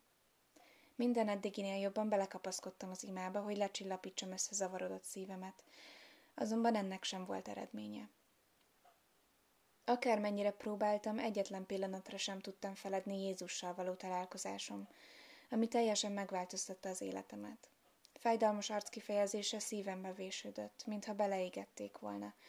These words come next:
és semmi másra nem tudtam gondolni. Attól a naptól kezdve teljesen belemerültem Isten szavába. Volt, amikor végtelen sötétség vett körül, és olyan fájdalommal töltött el, hogy nehéz volt lélegezni.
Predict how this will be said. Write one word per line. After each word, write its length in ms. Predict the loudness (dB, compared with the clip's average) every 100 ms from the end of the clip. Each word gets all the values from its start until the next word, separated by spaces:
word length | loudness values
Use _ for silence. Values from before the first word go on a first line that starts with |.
| -20 -18 -16 -6
és 120 | 0
semmi 260 | 4 4 4
másra 380 | 2 2 0
nem 160 | -2 -6
tudtam 340 | -8 -8 -6
gondolni. 680 | -4 -6 -6 -6 -6 -6 -10 _ _ _ _ _ _ _ -2
Attól 280 | 2 4
a 60 | 4
naptól 380 | 2 0 0 0
kezdve 320 | 0 0 -2
teljesen 520 | 0 -2 0 -2 -4
belemerültem 640 | -2 -2 -2 -2 -2 -4 -4
Isten 300 | -4 -4 -6
szavába. 580 | -6 -4 -4 -4 -8 -10 -20 -20 -20 -20 -20 4
Volt, 280 | 8 8 6
amikor 360 | 0 2 2 4
végtelen 400 | 2 2 -2 -2
sötétség 580 | -4 -4 -4 -4 -2
vett 220 | -4 -4 -2
körül, 360 | -2 0 -2
és 200 | -2 0
olyan 240 | 2 2 2
fájdalommal 680 | 4 4 4 2 0 -2
töltött 440 | -2 -2 -2 -4 -6
el, 160 | -4
hogy 160 | -4 -4
nehéz 340 | -4 -4 -6
volt 240 | -4 -6 -4
lélegezni. 720 | -4 -4 -4 -6 -6 -8